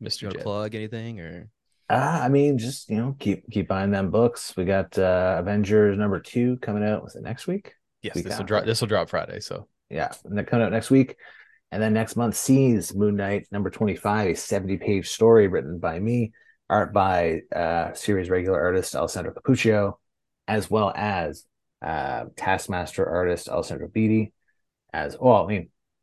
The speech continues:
Speaker 3: he also did, you know, Sins of Sinister, but, uh, with me, he did Taskmaster.
Speaker 1: Yes.
Speaker 3: As well as, uh, Partha Pratim. Uh, it is really cool. It's really long. There's a pile of stuff in it.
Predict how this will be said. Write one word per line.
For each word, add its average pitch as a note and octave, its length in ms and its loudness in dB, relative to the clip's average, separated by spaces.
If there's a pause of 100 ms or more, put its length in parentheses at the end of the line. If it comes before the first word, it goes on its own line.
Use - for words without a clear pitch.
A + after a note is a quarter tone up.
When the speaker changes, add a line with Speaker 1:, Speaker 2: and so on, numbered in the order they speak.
Speaker 3:
he C#3 60 6
also C3+ 200 4 (140)
did, F2+ 180 -6
you G#2+ 120 -6
know, E2+ 180 -8
Sins F2+ 280 -6
of D#2+ 80 -14
Sinister, G#2+ 460 0 (420)
but, F2 340 2 (260)
uh, F2 280 -6
with A2+ 240 4
me, A2+ 200 2
he D#2 80 -8
did D#2+ 160 -8
Taskmaster. - 760 -10
Speaker 1:
Yes. - 340 -8 (160)
Speaker 3:
As A#2+ 260 4
well A#2 200 6
as, G#2+ 340 2
uh, F#2+ 160 2 (100)
Partha G2 220 -2
Pratim. A2 480 -4 (600)
Uh, D#2+ 140 -4
it G2+ 120 0
is G2 440 0
really G#2 240 4
cool. A#2 360 4
It's A2+ 140 -6
really F2+ 160 2
long. F#2 520 -4
There's F2+ 220 -2
a E2+ 100 -6
pile F#2 520 -6
of F2+ 80 -6
stuff F2+ 300 0
in G2 100 -6
it. F#2 180 -6